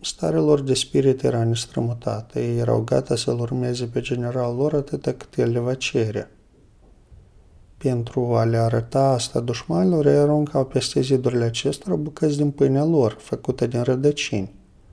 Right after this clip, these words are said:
pentru a le arăta că ei oricum găsesc ce să mănânce, indiferent de situație. Pompei, când a aflat despre aceasta, a ordonat ca știrea să fie ascunsă de oștile sale.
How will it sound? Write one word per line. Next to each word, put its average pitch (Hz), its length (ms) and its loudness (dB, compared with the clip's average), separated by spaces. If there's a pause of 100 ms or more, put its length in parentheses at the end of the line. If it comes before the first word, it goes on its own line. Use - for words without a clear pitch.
(160)
pentru 127 300 -2
a 120 60 4
le 117 120 2
arăta 117 460 0
că 147 180 -4
ei 139 100 2
oricum 117 540 0
găsesc 117 420 -2
ce - 140 -6
să - 180 -4
mănânce, 135 500 -2
indiferent 123 460 -2
de 120 80 -2
situație. 113 840 -2 (1600)
Pompei, 160 520 2 (300)
când 123 220 0
a 120 60 6
aflat 117 340 2
despre - 320 -4
aceasta, 117 520 0
a 131 40 4
ordonat 143 480 2
ca - 180 0
știrea 160 360 0
să - 160 -2
fie 160 180 0
ascunsă 127 520 0
de 123 100 -2
oștile 117 500 0
sale. 113 560 -4